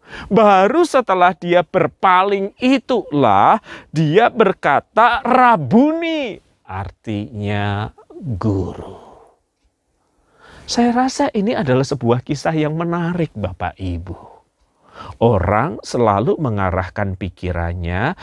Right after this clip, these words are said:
kepada sesuatu. Pandangannya mengikutinya. Kalau pikiran ini diarahkan pada masalah, pada problem yang ada,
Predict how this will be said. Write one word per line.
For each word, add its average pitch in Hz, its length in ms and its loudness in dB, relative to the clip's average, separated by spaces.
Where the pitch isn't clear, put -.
kepada 98 480 -2
sesuatu. - 880 -6
Pandangannya 98 720 0
mengikutinya. 196 1400 -4
Kalau 160 320 4
pikiran 185 480 2
ini 190 320 -2
diarahkan 135 800 -2
pada 110 400 0
masalah, 165 800 2
pada 127 400 -4
problem 156 640 2
yang 131 320 2
ada, 175 720 0